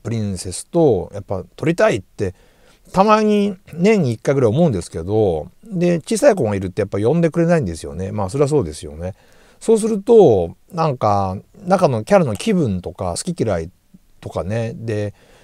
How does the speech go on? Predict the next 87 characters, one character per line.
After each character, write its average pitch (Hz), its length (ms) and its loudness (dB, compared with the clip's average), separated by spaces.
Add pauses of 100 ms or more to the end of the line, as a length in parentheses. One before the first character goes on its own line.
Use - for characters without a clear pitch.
(220)
目 156 160 2
が 120 160 2
合 110 120 8
わ 185 60 10
な 180 100 4
い 107 60 2
可 92 100 -6
能 85 100 -8
性 87 180 -6
が 80 100 -10
あ - 20 -10
っ 78 40 -14
て、 90 480 -4
わ 104 120 -2
か 160 80 4
ん 165 40 0
な 113 100 -2
い 78 60 -10
け 85 80 -10
ど、 82 380 -4
ま 117 120 -2
あ、 - 20 0
そ 160 200 0
う 160 40 6
い 156 60 4
う 156 360 2
偏 143 260 -4
見 147 180 2
と 143 80 -2
い - 20 2
う 139 60 2
か 104 100 0
ね、 92 80 -4
思 110 180 0
い、 127 40 0
思 127 260 -4
い 147 40 0
か 156 80 4
も 127 60 0
し - 100 -8
れ 98 60 -4
ま 110 80 0
せ 120 120 -2
ん 98 60 -2
け 73 80 -8
ど、 76 100 -8
<laughs> 92 360 0 (480)
と 214 100 4
に 220 40 6
か 185 80 4
く 120 60 2
で 92 80 -2
す - 100 -8
ね、 92 180 -4 (580)
呼 147 140 8
ば 226 120 10
れ 247 220 12
な 240 220 8
い 233 60 8
限 220 200 6
り 170 100 10
は 143 120 12
ず 135 100 4
ー 190 240 10
っ - 20 -2
と 123 240 0
ね、 92 360 2
同 147 160 6
じ 185 100 4
人 185 100 2
が 113 100 0
い 92 100 0
る 147 140 4
ん 139 60 0
で 85 100 -4
す - 80 -16
よ 69 80 -12
ね。 80 180 -8
そ - 100 -14
こ 156 120 0
に 120 100 0
居 120 40 0
続 180 200 0
け 220 140 2
る 127 80 2
の 71 180 -10
で、 87 320 -4